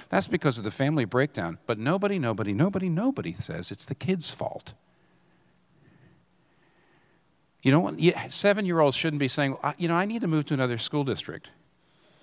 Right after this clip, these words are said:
And three-year-olds should not be saying, "I gotta get a pair of parents that will read to me."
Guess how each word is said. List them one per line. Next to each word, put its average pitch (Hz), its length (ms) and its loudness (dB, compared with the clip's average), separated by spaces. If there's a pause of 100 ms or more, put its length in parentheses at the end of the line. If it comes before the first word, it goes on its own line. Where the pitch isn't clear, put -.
(680)
And 147 160 4
three-year-olds 170 540 6
should 147 140 0
not 165 220 4
be 160 100 0
saying, 147 360 4
"I 170 140 4
gotta 208 220 4
get 170 160 2
a 135 100 2
pair 147 220 2
of 135 100 -2
parents 139 360 0
that 139 80 -4
will 123 140 0
read 175 240 -2
to - 80 -6
me." 80 280 -10